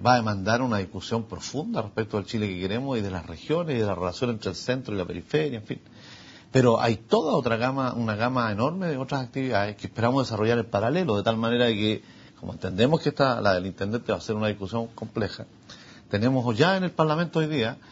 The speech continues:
un, un proyecto de ley que la propia presidenta Bachelet envió el año dos mil nueve y que está todavía en discusión, eh, ya fue aprobado por la Cam-, por el Senado y está en discusión ahora en, en la Cámara de Diputados,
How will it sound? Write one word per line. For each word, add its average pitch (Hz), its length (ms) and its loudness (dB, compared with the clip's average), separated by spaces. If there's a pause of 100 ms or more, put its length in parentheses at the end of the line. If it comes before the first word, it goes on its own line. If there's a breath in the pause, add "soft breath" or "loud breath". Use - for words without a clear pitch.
(240 loud breath)
un, 110 240 -4
un 117 160 0
proyecto 123 340 2
de 123 60 4
ley 139 80 4
que 139 100 -2
la 131 100 6
propia 151 220 4
presidenta 139 400 -2
Bachelet 131 360 0
envió 160 180 0
el 151 60 0
año 151 200 0
dos 135 80 0
mil 139 200 0
nueve 151 320 -6 (480 loud breath)
y 101 80 -4
que 92 80 -2
está 120 180 4
todavía 135 400 6
en 160 60 2
discusión, 139 520 -2 (460 loud breath)
eh, 98 340 0
ya 113 120 2
fue 113 140 4
aprobado 110 420 6
por 123 180 0
la 107 120 2
Cam-, 107 200 2
por 101 160 0
el 95 240 0
Senado 151 460 4
y 131 40 4
está 113 180 0
en 120 60 0
discusión 113 360 -4
ahora 117 340 4
en, 104 140 -6
en 98 180 -6
la 95 80 -2
Cámara 95 460 0
de 87 80 -4
Diputados, 95 480 -2